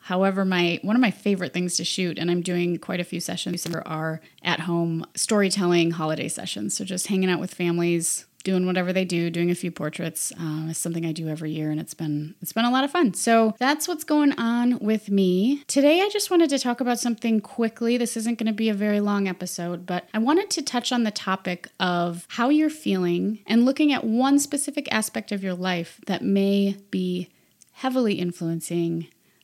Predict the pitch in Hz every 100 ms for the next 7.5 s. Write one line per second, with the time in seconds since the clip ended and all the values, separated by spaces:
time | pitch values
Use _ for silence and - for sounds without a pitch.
0 | - 190 - 170 165 170 - 156 - 143
1 | - - _ 185 190 208 214 196 185 -
2 | 165 - - 165 160 156 160 - _ _
3 | _ - - - - - - - 247 202
4 | 254 285 226 214 214 214 208 196 190 180
5 | - 190 180 175 170 165 180 170 160 -
6 | 208 190 180 180 170 175 - - 190 170
7 | 156 139 - -